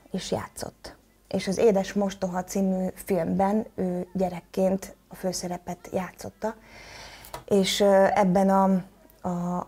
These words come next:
a, az utódjában pedig, amit a, az Artúr lánya, Lakner Lívia hozott létre, itt, ö, ennek a, ö,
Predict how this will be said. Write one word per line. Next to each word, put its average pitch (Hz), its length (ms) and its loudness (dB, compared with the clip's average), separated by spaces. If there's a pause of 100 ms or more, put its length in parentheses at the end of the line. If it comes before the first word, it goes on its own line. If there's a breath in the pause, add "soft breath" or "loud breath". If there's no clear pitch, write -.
a, 175 320 -4
az 180 300 -6
utódjában 196 1080 2
pedig, 196 340 2
amit 185 420 -4
a, 180 300 -2
az 175 140 -8
Artúr 185 680 -2
lánya, 185 640 -2
Lakner 185 400 -4
Lívia 190 460 2
hozott 175 380 -10
létre, 208 440 -4 (960 loud breath)
itt, 196 380 0
ö, 190 260 6
ennek 214 380 2
a, 180 300 -2 (240 loud breath)
ö, 175 320 -4